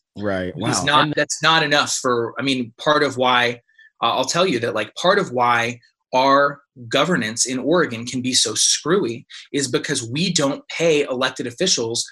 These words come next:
Speaker 2: enough so that working people can actually afford to serve in those positions. And so if you look at in the, even in the state legislature,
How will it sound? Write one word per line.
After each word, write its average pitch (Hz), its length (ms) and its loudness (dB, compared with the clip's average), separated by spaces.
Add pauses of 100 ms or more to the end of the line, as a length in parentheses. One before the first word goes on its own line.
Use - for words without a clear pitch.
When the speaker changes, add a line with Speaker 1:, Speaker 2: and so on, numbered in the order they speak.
(220)
Speaker 2:
enough 135 420 0
so - 280 4
that 143 280 2
working 156 480 -2
people 180 460 0 (200)
can 170 100 2
actually 151 360 2
afford 143 480 0
to 135 100 -2
serve 143 300 2
in 127 100 0
those 120 200 -2
positions. 101 640 -4 (300)
And 151 120 -2
so 175 160 4
if 170 120 -2
you 190 100 0
look 180 260 2
at 131 260 0
in 151 140 -4
the, 123 300 -2
even 190 240 2
in 196 120 2
the 160 60 2
state 147 280 0
legislature, - 560 -4